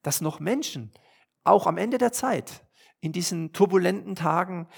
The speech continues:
und Wochen und Monaten und Jahren, ähm,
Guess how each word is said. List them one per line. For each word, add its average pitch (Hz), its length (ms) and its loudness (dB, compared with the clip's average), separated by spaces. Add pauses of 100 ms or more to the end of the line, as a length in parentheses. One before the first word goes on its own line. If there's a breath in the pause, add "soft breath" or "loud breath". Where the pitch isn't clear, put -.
(120)
und 147 220 -6
Wochen 165 260 0
und 143 120 -2
Monaten 170 480 0
und 143 160 -6
Jahren, 156 480 2 (600 loud breath)
ähm, 139 520 0